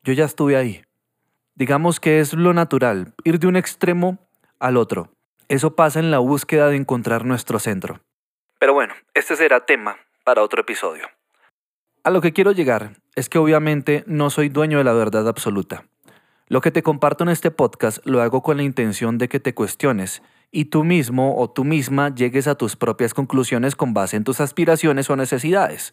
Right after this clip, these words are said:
Lo que sí es cierto es que sí o sí debes empezar a desaprender.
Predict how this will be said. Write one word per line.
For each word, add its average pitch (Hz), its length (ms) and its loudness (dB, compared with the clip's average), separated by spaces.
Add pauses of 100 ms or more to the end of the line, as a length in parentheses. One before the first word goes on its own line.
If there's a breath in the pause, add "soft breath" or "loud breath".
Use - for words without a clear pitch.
(840 soft breath)
Lo 135 160 0
que 147 140 0
sí 262 200 2
es 277 140 4
cierto 123 480 0 (220)
es 165 180 -2
que 202 140 4
sí 226 580 0 (140)
o 185 120 2
sí 190 480 0 (300)
debes 151 260 -2
empezar 147 400 0
a 147 40 4
desaprender. 147 720 0